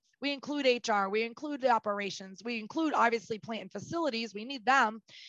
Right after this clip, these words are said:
And so 'cause you guys are sharing those responsibilities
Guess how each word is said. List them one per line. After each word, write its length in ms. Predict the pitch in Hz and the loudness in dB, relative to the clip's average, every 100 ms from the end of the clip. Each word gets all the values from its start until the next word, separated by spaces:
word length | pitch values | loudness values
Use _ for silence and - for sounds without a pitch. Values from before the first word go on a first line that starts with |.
| - - | -6 -2
And 160 | 254 | 0
so 140 | 269 285 | 2 0
'cause 180 | 302 302 | 0 2
you 80 | |
guys 140 | 302 269 | 2 2
are 80 | 240 | 0
sharing 580 | - - 330 339 320 | 0 2 2 2 0
those 240 | 294 269 226 | 0 -2 0
responsibilities 1200 | 240 - 247 226 233 269 330 302 247 226 220 | -2 2 2 2 0 2 4 4 2 -2 -4